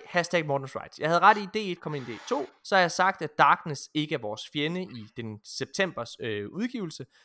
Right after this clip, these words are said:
øh, hvilket det ikke er. Og så min tredje forudsigelse, det er det her med, det var det her med, at, at Shadowkeep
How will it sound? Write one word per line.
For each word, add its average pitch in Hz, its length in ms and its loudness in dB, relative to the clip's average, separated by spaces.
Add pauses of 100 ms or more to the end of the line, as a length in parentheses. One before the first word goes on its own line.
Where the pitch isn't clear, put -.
(280)
øh, 120 420 2
hvilket 135 280 -6
det 110 80 -10
ikke 120 140 -6
er. 202 100 2 (140)
Og 156 80 -4
så 190 80 -2
min 165 140 -2
tredje 185 360 0
forudsigelse, 151 520 -2
det 160 140 -2
er 156 40 -2
det 160 140 0
her 151 140 2
med, 135 260 -4
det 156 120 -4
var 151 60 2
det 147 120 -2
her 147 80 0
med, 139 240 -2
at, 131 120 -2 (440)
at 147 160 2
Shadowkeep 180 640 2